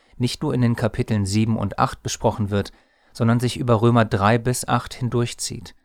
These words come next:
So natürlich auch der in zweite Korinther drei sechs erwähnte Zusammenhang aus Gesetz und Leben und Tod.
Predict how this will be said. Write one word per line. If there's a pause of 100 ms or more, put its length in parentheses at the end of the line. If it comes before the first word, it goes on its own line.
(320)
So
natürlich
auch
der
in
zweite
Korinther
drei
sechs
erwähnte
Zusammenhang
aus
Gesetz
und
Leben
und
Tod.